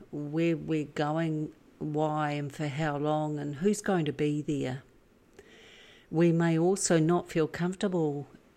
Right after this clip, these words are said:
at being in a place for as long as you are. All of these are just indicators that actually our hypervigilance is at play,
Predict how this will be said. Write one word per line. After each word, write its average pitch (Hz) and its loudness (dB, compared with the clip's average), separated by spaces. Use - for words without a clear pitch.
at 156 -4
being 160 2
in 147 -4
a 143 -6
place - -4
for 165 0
as 156 0
long 165 2
as 143 -2
you 165 0
are. 139 -4
All 262 6
of 214 0
these 180 4
are 165 2
just - -2
indicators 160 0
that 160 2
actually 165 0
our 160 0
hypervigilance 175 0
is 170 -2
at 165 -4
play, 175 0